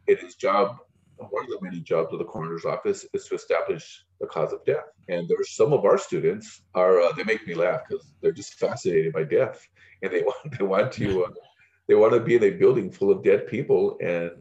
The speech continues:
that's great because they're like, the coroner is somewhat of a, well, not somewhat, they are medical doctors, but they're somewhat detectives too. And so when I was a homicide detective, I'd be in,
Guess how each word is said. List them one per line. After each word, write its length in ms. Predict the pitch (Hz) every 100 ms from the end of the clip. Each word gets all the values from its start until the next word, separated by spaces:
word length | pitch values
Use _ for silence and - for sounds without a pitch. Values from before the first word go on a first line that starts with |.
| _ _ _ _ - _ _
that's 220 | - 92 -
great 300 | 107 - - -
because 420 | - - 85 85
they're 180 | 90 104
like, 260 | 117 107 - _ _ - - _ _
the 420 | 104 101 101 95 -
coroner 520 | - 139 190 185 - -
is 180 | 180 -
somewhat 380 | - 110 117
of 80 | 87
a, 100 | 78 - -
well, 100 | 101
not 200 | 104 98
somewhat, 360 | - 87 - - _ -
they 160 | 160
are 340 | 135 123 - - _ -
medical 500 | 85 90 110 - 80
doctors, 580 | 92 139 - 82 - - -
but 140 | -
they're 100 | -
somewhat 600 | - - 127 120 95 - _ _ _
detectives 600 | - - 131 - - -
too. 300 | - - - _ _ _ -
And 100 | 82
so 220 | 98 85
when 220 | 80 82
I 80 | 87
was 140 | 90 -
a 120 | 95
homicide 380 | 80 82 - 82
detective, 540 | 78 - 73 - -
I'd 200 | 98 -
be 140 | 90 82
in, 180 | 82